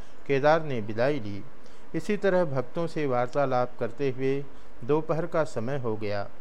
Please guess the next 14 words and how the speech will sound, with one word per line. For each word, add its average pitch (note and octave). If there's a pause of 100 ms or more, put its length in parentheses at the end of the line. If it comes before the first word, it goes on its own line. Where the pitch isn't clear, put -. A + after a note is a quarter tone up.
(400)
श्री C3+
रामलाल C3+ (380)
श्री C#3
रामकृष्ण D#3
के C#3+
लिए B2+
थाली B2+
में A2+ (380)
काली D3
माता C#3+
का B2+
प्रसाद A#2+
ले A2
आए। G2+